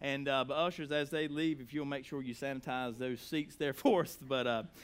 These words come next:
anyway, no, just kidding. We do love you guys. Um, any, any church that opens its doors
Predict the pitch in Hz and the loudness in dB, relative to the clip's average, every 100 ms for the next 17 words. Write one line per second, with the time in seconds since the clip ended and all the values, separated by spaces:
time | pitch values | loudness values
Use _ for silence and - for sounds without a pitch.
0 | - - 123 120 123 113 113 - - 113 | -12 -2 0 2 2 2 0 -2 -2 -2
1 | 107 120 131 139 123 117 110 107 104 - | -2 -2 -2 0 0 0 -2 -2 -4 -12
2 | - - - 143 147 147 147 220 262 247 | -20 -20 -2 2 4 2 2 2 4 4
3 | 214 - 269 359 311 - 226 220 214 220 | 0 0 0 2 0 4 6 6 4 4
4 | 185 190 269 285 285 254 262 196 170 151 | 4 6 6 6 2 4 0 2 2 4
5 | 135 147 - | 2 -2 -8